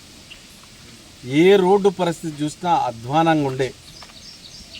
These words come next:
ఆనాడు మేము రోడ్లు వేయమని ధర్నాలు చేస్తే అరెస్టులు చేయించి జైల్లో పెట్టినారు. మరి ఆనాడు ఏదో గన్నేరువరం నుంచి పుత్తూరు వ-, మన గుండ్లపల్లి వరకు పాదయాత్ర చేసినాం.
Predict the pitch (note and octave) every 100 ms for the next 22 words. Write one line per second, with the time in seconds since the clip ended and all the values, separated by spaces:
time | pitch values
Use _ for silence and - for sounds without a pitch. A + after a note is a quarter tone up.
0 | - - C#3 F#3 G3 G#3+ G#3 G3+ G3 E3+
1 | D#3+ G3 F#3+ F#3 F3+ F3+ E3+ E3 D#3 B2+
2 | C3+ E3 G3 F#3 E3 D#3 - G3+ C4 -
3 | - - - - G#2+ F#3 G3+ - G3+ F3
4 | E3+ F#3+ A2 C3 D#3+ D3+ C3 A2 C3+ A#2+
5 | A2+ - - - - - - - - -
6 | - - - - D3 F#3 G#3 - E3 G3+
7 | G3+ A#3 A3 D#3+ - - - - - -
8 | - - - - - B2 G3 A#3 A#3 G3
9 | - - D3+ D3 F3+ G#3 G3+ F#3+ G3 G3
10 | F#3+ E3+ A3+ C4 C#4 - - - - -
11 | - - E3+ F#3+ A3+ A#3+ G#3 F#3+ D#3 C#3+
12 | C#3+ B2+ E3 A3 G#3 G#3 F#3+ F3+ F#3+ F3
13 | C#3 D#3+ F#3 F3+ D#3+ D3 B2+ A2+ A2+